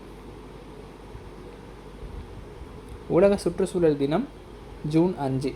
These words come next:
உலக சுற்றுச்சூழல் தினம் ஜூன் அஞ்சு. சுதந்திர போராட்டத்தில் காந்திஜியின் முதல் சத்தியாகிரகம் நடைபெற்ற இடம் எங்கன்னு பார்த்தீங்கன்னா, சம்பரன். சம்பரன்ற இடத்துல தான் காந்திஜியுடைய முதல் சத்தியாகிரகம் போராட்டம் வந்து தொட-, ந-, தொடர்ந்து நடைபெற்றுச்சு.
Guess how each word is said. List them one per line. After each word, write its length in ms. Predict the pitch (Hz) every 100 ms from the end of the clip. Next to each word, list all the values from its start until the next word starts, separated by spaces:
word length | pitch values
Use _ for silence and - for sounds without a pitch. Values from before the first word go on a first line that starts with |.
| -
உலக 200 | 156 151
சுற்றுச்சூழல் 460 | 156 160 156 156 143
தினம் 260 | 143 233 294 - 156
ஜூன் 220 | 160 175
அஞ்சு. 380 | 135 131 127 117 - - - - -
சுதந்திர 500 | - 175 202 214 214
போராட்டத்தில் 760 | 208 165 165 160 147 151 160 - - 170
காந்திஜியின் 600 | 151 196 196 175 170 175
முதல் 280 | 151 170
சத்தியாகிரகம் 600 | 170 151 170 160 143 147 180 139
நடைபெற்ற 480 | 135 151 151 147
இடம் 180 | 127 123 - - -
எங்கன்னு 280 | 147 147 156 156
பார்த்தீங்கன்னா, 460 | 143 135 143 240 302 - - -
சம்பரன். 520 | 151 156 165 151 139 117 - - -
சம்பரன்ற 540 | 165 175 175 160 170 160
இடத்துல 360 | 139 131 131
தான் 200 | 143 262 - - - - -
காந்திஜியுடைய 720 | 135 170 180 170 143 139 214
முதல் 280 | 156 151 208 -
சத்தியாகிரகம் 680 | 147 170 165 147 135 139 131
போராட்டம் 360 | 135 131 131
வந்து 200 | 127 147 208 -
தொட-, 340 | 143 135 135 135
ந-, 120 | 131
தொடர்ந்து 320 | 139 139 139
நடைபெற்றுச்சு. 600 | 127 127 117 117 113 -